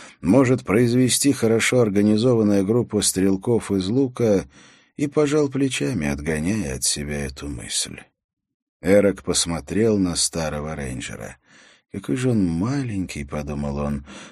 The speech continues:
"но милостью Божией он воин, с которым нельзя не считаться".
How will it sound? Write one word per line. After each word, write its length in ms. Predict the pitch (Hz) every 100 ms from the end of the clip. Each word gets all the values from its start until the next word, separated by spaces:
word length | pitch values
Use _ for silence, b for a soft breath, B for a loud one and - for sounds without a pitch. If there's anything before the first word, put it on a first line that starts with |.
| _
"но 220 | 82 95
милостью 640 | 101 139 127 123 - 110
Божией 440 | 92 95 131 123 113
он 260 | 120 117
воин, 680 | 73 73 104 143 131 117 90
с 160 | - -
которым 580 | 82 78 117 113 104 98
нельзя 560 | 95 82 69 64 67
не 200 | 69 69
считаться". 840 | 71 - - - 127 104 - 60